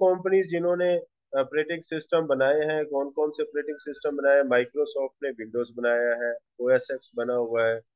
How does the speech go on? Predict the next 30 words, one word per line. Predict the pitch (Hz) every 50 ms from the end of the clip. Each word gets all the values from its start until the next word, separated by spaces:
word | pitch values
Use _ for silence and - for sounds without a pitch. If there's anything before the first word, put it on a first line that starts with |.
| _ _ _ _ -
Linux | 120 120 120 123 135 139 135 - _ -
बना | 123 120 123 120
हुआ | 117 117 117 117
है। | 117 113 _ _ _ _ _ -
इसमें | 170 196 190 - 185 180 175 180 170
से | 170 - 180 180 180 175 - _ _ _ _ _ _ -
कुछ | 175 180 180 - 160 156
ये | 151 180 202 196
software | - 180 165 160 156 156 - 170 165 165 -
कुछ | 170 160 160 - - 170 170 165 - _ _ _ _ _ _ _ _ _ -
purchase | 147 - - 143 143 156 156 156 -
करने | 170 170 170 170 170
पड़ते | 170 165 160 160 160 - 165
हैं, | 165 170 175 175 _ _ _ _ _ _ _ _ _ _ _ _ _ _ -
कुछ | 139 131 135 -
ऐसे | 135 135 131 156 170
software | 160 - 165 160 156 156 - 160 156 147
जो | 139 135 120 - - - - - 127
open | 120 123 - 156 160
source | 156 - 160 160 160 160 -
है, | 165 160 165
ठीक | - _ _ _ _ _ _ _ _ _ _ _ _ _ _ 127 131 143 165
है, | 165 - - _ _ _ _ _ -
कुछ | 147 139 143 147
ऐसे | 143 147 143 - 165 160
हैं | 160 165 170 165 165 165 165 160
जिसकी | 143 139 139 143 - 139 - _ - 160 156 156 151 147
जो | 139 139 135 135 139
है | 135 139 143 143 139
वो | 135 139 139